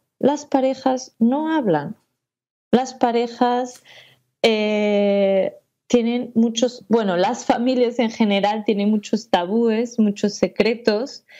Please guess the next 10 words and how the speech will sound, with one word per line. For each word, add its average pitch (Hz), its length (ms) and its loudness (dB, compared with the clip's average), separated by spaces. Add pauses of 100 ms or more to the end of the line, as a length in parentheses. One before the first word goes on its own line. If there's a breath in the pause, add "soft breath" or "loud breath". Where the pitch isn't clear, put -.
(440 loud breath)
eh, 202 880 0 (520)
y 226 120 4
la 220 200 -2
pareja 247 520 -2
también. 180 720 0 (1300)
Entonces 247 500 0
tienen, 233 640 0 (400)
eh, 196 380 0
temas 196 340 -2
prohibidos, 208 920 0